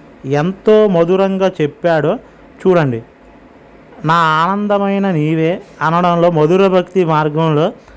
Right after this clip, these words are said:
పదాలు పాడుతూ ఆయన ఎంత ఆనందాన్ని అనుభవించాడు తెలుస్తుంది. దొరికినంత వరకు అన్ని పదాలు అదే మార్గంలో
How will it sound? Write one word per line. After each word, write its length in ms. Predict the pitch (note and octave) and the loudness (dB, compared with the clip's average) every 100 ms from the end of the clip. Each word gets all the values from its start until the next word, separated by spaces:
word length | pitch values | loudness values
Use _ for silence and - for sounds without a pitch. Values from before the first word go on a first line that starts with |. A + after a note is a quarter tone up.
| - - | -20 -4
పదాలు 420 | D#3 D#3+ F#3 G#3+ | -2 2 2 2
పాడుతూ 460 | G#3 F3+ E3 D#3+ E3+ | 0 2 2 0 -2
ఆయన 260 | F3+ E3 E3 | -2 -2 -4
ఎంత 460 | D#3 D#3 D#3+ F3 - | -4 -6 -6 -8 -4
ఆనందాన్ని 800 | C#3+ D#3+ F#3+ G3 F#3 E3+ D#3 G#3 - - - - - | -2 0 0 0 2 0 0 -4 -8 -20 -20 -20 -8
అనుభవించాడు 1040 | C#3+ F3+ D#3+ F#3+ G3 G3 F#3 F3 E3+ G3 - - - - - - - | -2 -2 0 0 2 0 0 0 0 -2 -6 -16 -20 -20 -20 -20 -4
తెలుస్తుంది. 800 | A#3 G#3 F#3 - - C3+ B2 A2 - - _ _ - - - - C3 | 2 2 2 -2 -4 -2 -2 -8 -12 -20 _ _ -20 -20 -20 -12 2
దొరికినంత 680 | D#3 F#3 F#3 G3 F#3+ F#3 | 2 2 0 -2 -2 0
వరకు 520 | F#3 F3 F3 F#3+ G3+ C4 - - - - | 0 0 0 -2 -4 -4 -12 -20 -20 -14
అన్ని 340 | C3+ D3+ F#3+ G#3+ | -6 -4 0 0
పదాలు 580 | G3 F3+ F#3 E3+ E3+ A#3 - - | 0 0 2 0 -2 -6 -16 -14
అదే 300 | C3+ D3 F#3+ | -8 -4 -2
మార్గంలో 760 | G#3 F#3 F3+ D#3+ E3+ E3 F3+ | 0 -2 -2 -2 -2 0 0